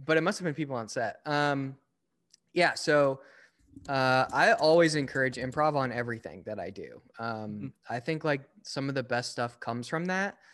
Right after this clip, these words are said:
Speaker 2: Oh, yeah.
Speaker 1: Um, but it's, it's definitely difficult to get that thing. Like, it's
Speaker 2: Right.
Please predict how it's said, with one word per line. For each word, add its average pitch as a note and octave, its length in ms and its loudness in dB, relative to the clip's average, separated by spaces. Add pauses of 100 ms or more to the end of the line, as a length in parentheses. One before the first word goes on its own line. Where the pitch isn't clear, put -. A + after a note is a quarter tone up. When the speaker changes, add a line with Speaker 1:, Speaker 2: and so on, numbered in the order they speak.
(140)
Speaker 2:
Oh, C3 80 -4
yeah. A#2+ 400 -2
Speaker 1:
Um, A#2 320 -6 (1400)
but C#3 180 2
it's, B2+ 320 -4
it's C#3+ 220 -6
definitely C#3+ 520 0
difficult B2 580 -2
to B2 120 -6
get A2+ 480 -4 (200)
that A#2 360 0 (120)
thing. D2+ 320 -14 (160)
Like, A2+ 220 -8
it's A2+ 300 -6
Speaker 2:
Right. A2 380 -2